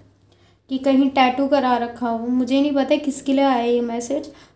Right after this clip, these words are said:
but हाँ, कहीं आपने tattoo वगैरह करा रखा हो, ऐसा भी हो सकता है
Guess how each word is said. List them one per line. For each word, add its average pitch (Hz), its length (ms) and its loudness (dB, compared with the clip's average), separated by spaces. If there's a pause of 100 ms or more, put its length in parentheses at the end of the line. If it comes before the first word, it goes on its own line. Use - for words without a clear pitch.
(140)
but 262 240 -4
हाँ, 226 440 -4
कहीं 262 280 0
आपने 262 320 0
tattoo 254 360 -2
वगैरह 240 340 -2
करा 233 360 -4
रखा 233 300 -6
हो, 226 160 -4
ऐसा 233 320 -6
भी 247 140 -2
हो 240 180 -2
सकता - 360 -14
है 247 220 -12